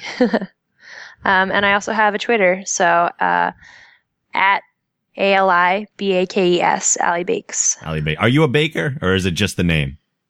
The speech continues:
Speaker 1: I, it's my last name is Baker, so
Speaker 2: Okay.
Speaker 1: it kind of just worked out that way. Yeah, and
Speaker 2: I wasn't
Speaker 1: I
Speaker 2: sure if you partook in the, the baking activities as well.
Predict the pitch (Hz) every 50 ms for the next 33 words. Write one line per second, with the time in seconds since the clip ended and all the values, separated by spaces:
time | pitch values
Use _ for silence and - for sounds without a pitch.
0 | _ _ - 247 254 277 294 302 302 320 320 311 - - - 262 269 - - 294
1 | 294 294 285 285 294 285 - 285 269 226 196 190 185 - 208 190 - 208 208 208
2 | - 185 180 180 185 - - - - - 208 196 185 190 190 - - - 247 262
3 | 254 220 233 - - 220 214 - - 196 190 - - 196 185 - 196 190 185 185
4 | 202 196 - _ _ _ _ _ _ _ _ _ _ _ - - 247 254 247 233
5 | - - - 240 240 113 120 117 117 117 113 - - 117 107 - 117 113 98 -
6 | 104 101 95 - - 107 - - 104 92 90 87 87 85 82 85 90 80 78 90
7 | 87 78 - 90 85 82 82 78 - - 85 80 80 80 80 76 82 87 80 82
8 | 80 78 78 82